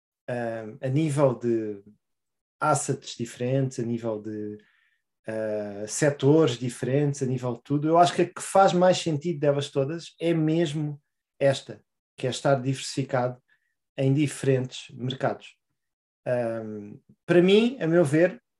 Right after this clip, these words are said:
ah, eu percebo, ah, a comissão de diversificação, não é sempre positiva, ah, aliás, muitas vezes é negativa, mas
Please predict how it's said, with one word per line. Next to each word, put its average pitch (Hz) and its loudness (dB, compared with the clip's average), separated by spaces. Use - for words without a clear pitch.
ah, 131 0
eu 165 2
percebo, 160 4
ah, 123 -6
a 131 -2
comissão 147 2
de 123 -4
diversificação, 135 -4
não 139 2
é 147 4
sempre 139 0
positiva, 131 -6
ah, 113 -6
aliás, 135 2
muitas 143 2
vezes 131 2
é 123 0
negativa, 120 -4
mas 175 4